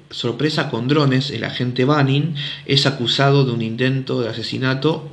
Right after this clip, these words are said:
contra el presidente de Estados Unidos. Perseguido por su propia agencia y por el F B I,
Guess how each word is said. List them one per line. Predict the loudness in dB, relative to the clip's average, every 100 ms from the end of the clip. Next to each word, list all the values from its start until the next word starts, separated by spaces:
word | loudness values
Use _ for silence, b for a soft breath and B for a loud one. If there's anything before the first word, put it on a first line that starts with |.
| -4
contra | 0 0
el | 0
presidente | -2 -2 -4 -2
de | -4
Estados | -6 -8 -6
Unidos. | -8 -10 -12 -16 -16 B B B B B -16 -2
Perseguido | 0 0 0 0 0 -2
por | -4 -4
su | -4
propia | -4 -4 -4
agencia | -6 -6 -6 -4
y | -4
por | 0 0
el | 2
F | 2 2
B | 2
I, | 2 0 -2